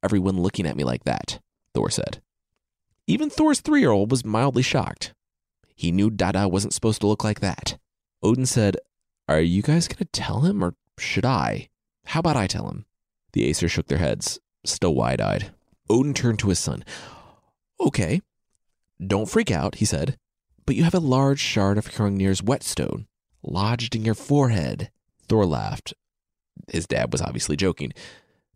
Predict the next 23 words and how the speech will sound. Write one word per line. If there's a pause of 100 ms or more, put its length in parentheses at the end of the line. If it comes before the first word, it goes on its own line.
(180)
But
when
no
one
laughed
in
return, (260)
he
put
his
hands
to
his
forehead
and
found (200)
a
large
piece
of
stone
jutting
out.